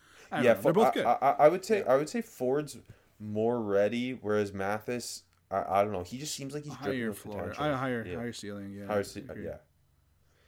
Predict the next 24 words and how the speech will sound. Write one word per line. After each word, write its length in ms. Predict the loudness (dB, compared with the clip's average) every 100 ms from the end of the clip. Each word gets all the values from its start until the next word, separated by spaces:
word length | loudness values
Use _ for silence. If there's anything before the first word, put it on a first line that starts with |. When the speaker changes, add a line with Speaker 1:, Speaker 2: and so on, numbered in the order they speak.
| _ -20 _ _ _ _ -20 -20 -18 -2
Speaker 1:
Yeah, 380 | 2 4 4 4
Speaker 2:
Um, 220 | 2 -2
Speaker 1:
agree. 180 | -6 -14 -18 _ _ _ _ _ _ _
Speaker 2:
okay, 160 | 2 2
wanna 200 | 2 -2
jump 180 | -6 -4
to 60 |
linebackers? 720 | -2 -2 -2 -6 -12 -20 -20 -18 -18 -18 -20 _ -8
Speaker 1:
Yeah, 180 | -6
you, 280 | -4 -2 -2
you 60 | -2 -6 -6
already 160 | -6 -2
said 240 | 0 2
all 140 | 2 0
these 120 | -2
guys 300 | -2 -2 0
are 100 | -2
the 80 | -6
same, 400 | -6 -4 -2 -4
so 160 | -6
I, 160 | -8 -8 -10 -20 -20 -20 -8
<laughs> 0 | -6
I, 40 | -6 -12 -12 -14 -12
who, 100 | -8